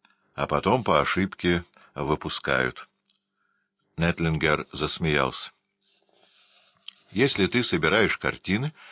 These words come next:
мне придется прибавить к твоей коллекции еще одну.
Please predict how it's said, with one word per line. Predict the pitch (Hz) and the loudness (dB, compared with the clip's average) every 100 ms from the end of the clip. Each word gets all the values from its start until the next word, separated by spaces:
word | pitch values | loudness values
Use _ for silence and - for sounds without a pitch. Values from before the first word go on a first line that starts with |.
| - - _ | -20 -20 _
мне | 71 90 | 0 0
придется | 92 87 110 147 - | 2 4 4 4 0
прибавить | 104 85 80 101 104 | 2 2 4 4 2
к | - | -2
твоей | - 78 80 95 | -2 0 2 2
коллекции | 95 71 73 - - 95 98 101 | 0 0 0 -2 -4 0 0 0
еще | 82 - 73 | -2 -2 0
одну. | 71 69 64 | -2 -2 -10